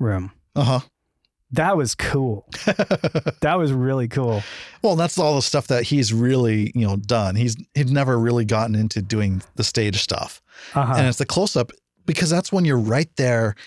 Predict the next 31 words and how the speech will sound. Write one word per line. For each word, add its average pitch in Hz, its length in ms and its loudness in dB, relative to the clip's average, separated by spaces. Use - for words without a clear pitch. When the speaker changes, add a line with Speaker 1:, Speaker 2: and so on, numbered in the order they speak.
Speaker 2:
It's 151 200 -2
happening 135 480 2
right 117 220 4
in 123 140 0
front 104 260 0
of 101 120 0
you, 104 300 -4
you 143 120 2
know? 107 340 2
And 156 160 2
in 151 80 2
that 151 200 4
room, 127 200 4
it's 131 160 -2
so 160 160 2
small 151 560 0
and 120 100 2
tiny, 120 460 2
you 147 100 2
know, 123 80 4
if 117 140 0
you're 147 80 2
in 156 80 2
that 139 180 0
front 135 220 2
row, 139 280 4
you're 135 320 0
at 123 200 0
the - 100 0
table. 143 540 0
Speaker 1:
Right. 165 500 0